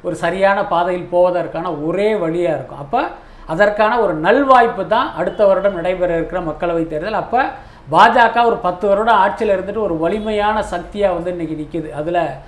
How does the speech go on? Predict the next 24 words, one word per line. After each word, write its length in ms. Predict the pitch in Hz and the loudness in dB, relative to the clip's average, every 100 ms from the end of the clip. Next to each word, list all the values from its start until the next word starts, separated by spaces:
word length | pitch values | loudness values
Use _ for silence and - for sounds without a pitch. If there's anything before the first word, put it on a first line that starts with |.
| - - | -18 -2
மாற்றமே 380 | 165 175 175 156 | 0 0 -2 -4
இல்லை. 140 | 143 | -6
அப்ப 180 | 143 226 | -2 -2
அந்த 120 | 185 | -2
வலிமையான 680 | 147 175 214 226 226 262 262 | -2 -2 -2 -2 0 0 0
ஒரு 120 | 208 | -2
சக்தியை 420 | 185 180 - 220 180 | -2 -8 -4 -2 0
அகற்றணும் 460 | 175 196 208 202 | -2 -4 -4 -4
அப்படின்னா 340 | 170 160 156 185 - - - - | -4 -6 -8 -10 -12 -20 -20 -12
இந்த 140 | 180 165 | -2 0
எதிர்க்கட்சிகள் 760 | 202 302 311 311 262 262 214 | 4 2 4 2 2 0 0
எல்லாமே 440 | 196 220 233 240 | -2 2 2 2
பாத்தீங்கன்னா 420 | 240 196 185 196 214 | 0 0 -2 -4 -4
ஒரு 120 | 170 | -2
ஒற்றுமையா 540 | 170 175 220 214 208 214 170 | -2 -2 -4 -2 0 0 2
ஒரு 300 | 202 226 - | 2 0 0
குடையின் 400 | 190 214 214 - | -2 0 -2 -4
கீழ் 200 | 180 156 | -6 -4
நிக்கணும், 260 | 143 135 | -6 -8
அதுதான் 280 | 151 170 190 | -6 -4 -4
ரொம்ப 200 | 170 165 | -4 -4
ரொம்ப 220 | 165 165 165 - - - - | -4 -2 -2 -4 -10 -14 -10
முக்கியம். 280 | 147 175 | -6 -4
ஆனா 160 | 165 | -2